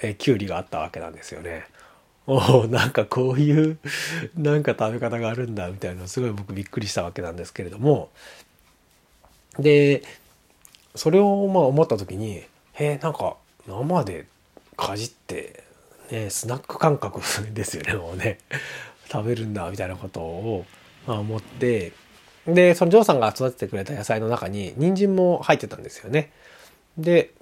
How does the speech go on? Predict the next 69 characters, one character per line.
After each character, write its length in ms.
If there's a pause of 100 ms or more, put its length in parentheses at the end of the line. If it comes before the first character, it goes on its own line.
「試 180
し 120
に 60
さ、 100
こ 160
れ 80
人 240
参 360
あ 60
ん 100
ま 100
り 60
生 240
で 80
か 140
じ 100
る 80
こ 120
と 100
な 120
い 40
け 100
ど、 80
か 160
じ 160
っ 60
た 100
ら 60
ど 140
う 40
か 140
な」 160
み 40
た 180
い 40
な 60
の 20
で、 80
か 160
じ 80
っ 40
て 200
み 100
た 100
ら、 240 (580)
め 100
ち 100
ゃ 40
め 100
ち 80
ゃ 60
ね、 140
爽 280
や 100
か 120
だ 80
っ 100
た 120
ん 80
で 80
す 100
よ 140
ね。 340 (560)
「へ 400
ー」 60
と 80
思 100
っ 40
て、 360